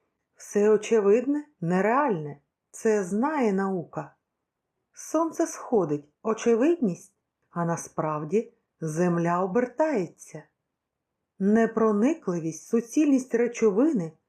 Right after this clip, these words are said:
очевидність, а насправді речовина диференційована і плинна, і кожна її частка теж не є суцільною, а лише градацією матерії, енергії. Яка ж реальність у світі форм?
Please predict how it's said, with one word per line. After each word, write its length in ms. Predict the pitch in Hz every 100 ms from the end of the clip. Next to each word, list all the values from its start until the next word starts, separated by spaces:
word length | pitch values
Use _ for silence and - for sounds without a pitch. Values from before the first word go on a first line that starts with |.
| _
очевидність, 960 | 175 190 226 226 339 381 180 160 - _ _ _ _ _ -
а 80 | 196
насправді 720 | 190 185 - 202 196 185 196
речовина 560 | 196 196 196 180 196 196
диференційована 1080 | 190 196 208 202 196 233 240 339 233 180 180
і 80 |
плинна, 640 | 175 - 240 311 190 156 147 _ _
і 140 | - 226
кожна 360 | - 262 247
її 380 | 247 247 262 262
частка 600 | - 226 294 - - 302 - _ _ _
теж 320 | 254 247 254
не 140 | 254
є 200 | 247 233
суцільною, 840 | 240 269 - 349 320 196 165 156 156 _
а 140 | - 214
лише 320 | 240 233 262
градацією 800 | 214 240 202 247 262 - 285 285
матерії, 760 | 277 285 311 311 180 151 - _ _
енергії. 760 | 190 214 269 214 147 151 151 - _ _ _ _ _ _ -
Яка 540 | 185 202 285 320 294
ж 140 | 220
реальність 640 | 214 254 339 320 330 - _
у 100 | 233
світі 420 | - 214 262 277
форм? 420 | 285 - 247 151